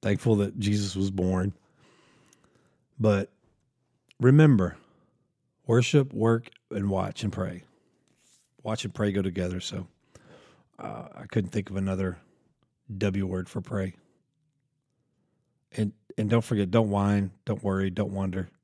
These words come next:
Don't worry about your prodigal. Don't worry about your spouse. Worship and do the work.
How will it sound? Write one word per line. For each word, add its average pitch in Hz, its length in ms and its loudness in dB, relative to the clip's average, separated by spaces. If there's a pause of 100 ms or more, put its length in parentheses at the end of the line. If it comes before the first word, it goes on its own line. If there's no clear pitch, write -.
(960)
Don't 120 160 2
worry 127 260 8
about 120 240 4
your 127 60 2
prodigal. 113 540 2 (1700)
Don't 117 140 0
worry 117 160 8
about 117 240 4
your 107 60 -2
spouse. 107 640 2 (120)
Worship 107 560 4 (640)
and 113 120 0
do 120 120 6
the 113 100 6
work. 104 460 0